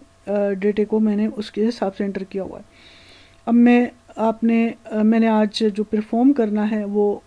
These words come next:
अ, independent टी test, अ, analysis करना है। तो मैं analysis menu bar में से analysis menu में जाऊंगी, वहाँ से ये मैं compare main, compare main में इंडिपेंडेंट टी test sample में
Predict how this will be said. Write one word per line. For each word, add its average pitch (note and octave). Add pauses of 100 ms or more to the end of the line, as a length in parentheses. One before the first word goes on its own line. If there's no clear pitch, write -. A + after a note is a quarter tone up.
अ, G3+ (800)
independent G#3+
टी A3
test, B3
अ, G#3+
analysis A3+
करना A3
है। A3
तो G#3
मैं G#3
analysis G#3+ (880)
menu B3
bar A#3
में A#3
से A#3+
analysis A3
menu A3
में B3
जाऊंगी, A#3
वहाँ G#3+
से G#3+ (140)
ये G#3
मैं G#3
compare G#3+
main, A3
compare G#3+
main G#3
में G#3
इंडिपेंडेंट G3+
टी G3+
test G3
sample F#3
में F#3